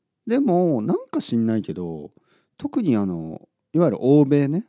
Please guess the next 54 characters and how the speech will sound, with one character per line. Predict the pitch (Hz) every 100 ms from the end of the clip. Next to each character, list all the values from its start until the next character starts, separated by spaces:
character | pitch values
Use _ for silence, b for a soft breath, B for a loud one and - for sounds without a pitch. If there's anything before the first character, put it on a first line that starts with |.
| _ - -
欧 | 147 160
米 | 165
の | 151
考 | 143 135 123
え | 113
方、 | 104 - 92
ヨ | 101 127
ー |
ロ | 139
ッ | 143
パ | -
と | 92
か | 82
ア | 85
メ | 90
リ | 90
カ、 | 90 85 - _ _ _ _ _ _ _
ア | - 117
メ | 180
リ | 277
カ | -
人 | 381 175
は |
あ |
ん | 92
ま | 98
り |
そ | 98 113
う |
い |
う |
こ | 117
と | -
言 |
わ | 76
な | 85
い | 78
か |
な。 | - -
で | 120
も、 | 107
ヨ | 127
ー |
ロ | 190
ッ |
パ | 214 220
人 | 180
が | 92
と | 156
に | 147
か | 87
く |
言 | 85 113
う。 | 113